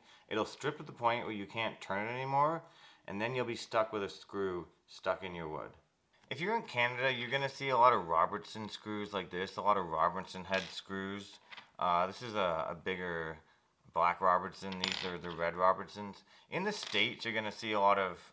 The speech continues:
uh, Phillips and Torx and even flathead sometimes.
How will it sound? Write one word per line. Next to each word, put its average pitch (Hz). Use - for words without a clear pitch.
uh, 82
Phillips 113
and 92
Torx 101
and 98
even 92
flathead 90
sometimes. 113